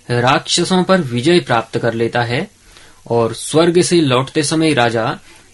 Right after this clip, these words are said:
हेमकूट पर्वत पर महर्षि मारीच के आश्रम को देखते हैं, जहां एक तेजस्वी बालक शेर के बच्चे के दांत गिनने का प्रयास कर रहा होता है। राजा उसके पराक्रम से अत्यंत प्रभावित हो जाता है और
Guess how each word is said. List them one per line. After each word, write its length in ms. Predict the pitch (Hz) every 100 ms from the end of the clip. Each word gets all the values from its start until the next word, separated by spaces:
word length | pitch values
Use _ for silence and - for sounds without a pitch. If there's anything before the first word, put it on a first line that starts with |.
| - _ _ _ -
हेमकूट 600 | - 139 175 175 196 185
पर्वत 360 | 131 113 110 -
पर 120 | 151
महर्षि 520 | 147 127 123 131 - 156
मारीच 560 | 113 107 131 185 170
के 120 | 147
आश्रम 360 | 117 117 - 117
को 160 | 117 110
देखते 300 | 113 - 135
हैं, 260 | 143 170 - - - -
जहां 440 | 113 139 147 175 175
एक 160 | 160 -
तेजस्वी 500 | 123 120 135 - 139
बालक 340 | 139 143 160 - - -
शेर 400 | - - 170 185
के 180 | 190 208
बच्चे 580 | 165 131 123 - - 175
के 420 | - 120 127 214 - - 127
दांत 520 | 113 143 160 185 139
गिनने 320 | 131 120 117
का 160 | 120 170
प्रयास 440 | - 123 131 135
कर 140 | - 113
रहा 200 | 117 117
होता 300 | 113 110 110
है। 200 | 110 - _ - - - -
राजा 320 | 123 135 156
उसके 280 | 160 139 165
पराक्रम 560 | 143 123 123 - 147 147
से 280 | 135 147 -
अत्यंत 520 | 139 - 180 185 185
प्रभावित 580 | - 131 120 131 160 131
हो 100 | 113
जाता 260 | 110 127 113
है 180 | 117 - - - _ 127
और 320 | 147 196